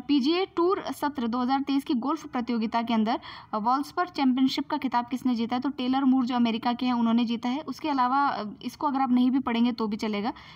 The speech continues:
क्योंकि ये, ये हमारे लिए इतना इंपॉर्टेंट नहीं है।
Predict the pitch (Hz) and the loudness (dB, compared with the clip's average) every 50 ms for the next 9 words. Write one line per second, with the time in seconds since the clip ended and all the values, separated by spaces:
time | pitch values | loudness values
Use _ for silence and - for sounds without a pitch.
0 | - - - 247 220 - 240 233 220 - - - 196 196 220 226 226 214 208 208 | -12 -8 -6 -4 -2 -2 -2 -2 -4 -6 -10 -10 -6 -4 -2 0 0 0 0 0
1 | 208 214 220 220 214 - 226 226 214 208 202 202 208 220 220 220 220 226 233 240 | 0 -2 -2 -2 0 0 0 0 0 0 -2 -2 0 0 0 2 2 2 2 2
2 | 240 277 | 0 -2